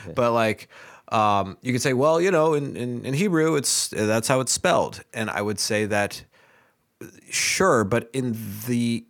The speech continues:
Speaker 2: English language, the sh sound is made by the S H letters going together. So why are we, what, what, why are we accepting this,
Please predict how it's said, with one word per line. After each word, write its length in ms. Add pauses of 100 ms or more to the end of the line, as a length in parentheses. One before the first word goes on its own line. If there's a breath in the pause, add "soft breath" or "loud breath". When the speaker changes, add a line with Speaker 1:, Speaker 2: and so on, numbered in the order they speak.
Speaker 2:
English 380
language, 920 (120)
the 260
sh 300 (280)
sound 840
is 420
made 680
by 200
the 240
S 360
H 520 (120)
letters 480
going 220
together. 580 (480 loud breath)
So 680 (600 soft breath)
why 800
are 180
we, 360
what, 540
what, 340
why 120
are 80
we 100
accepting 1040
this, 220